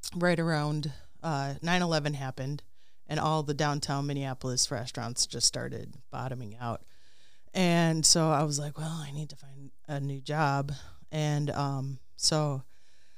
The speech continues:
Speaker 2: uh, what's his name? Uh, Anthony Bourdain.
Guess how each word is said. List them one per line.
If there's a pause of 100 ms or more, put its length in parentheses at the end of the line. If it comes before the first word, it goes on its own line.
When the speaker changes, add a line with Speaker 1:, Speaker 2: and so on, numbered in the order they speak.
(160)
Speaker 2:
uh,
what's
his
name? (920)
Uh,
Anthony
Bourdain.